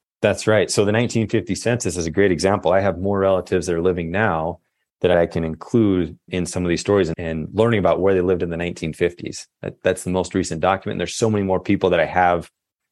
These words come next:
historical documents for that are living that I didn't have before. Nineteen forty was, was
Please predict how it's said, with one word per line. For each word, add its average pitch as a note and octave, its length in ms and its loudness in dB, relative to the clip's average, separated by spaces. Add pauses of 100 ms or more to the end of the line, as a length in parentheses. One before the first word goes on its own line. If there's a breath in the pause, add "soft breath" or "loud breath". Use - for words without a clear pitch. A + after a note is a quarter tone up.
historical G#2 440 2
documents E2+ 460 0
for F2+ 220 2
that D#2+ 100 0
are E2 80 0
living F#2+ 280 2
that E2+ 100 0
I F2 40 2
didn't F#2+ 200 0
have F2 180 0
before. - 460 -4 (520)
Nineteen G2+ 360 0
forty G2+ 400 2
was, E2 360 -2
was E2 460 -6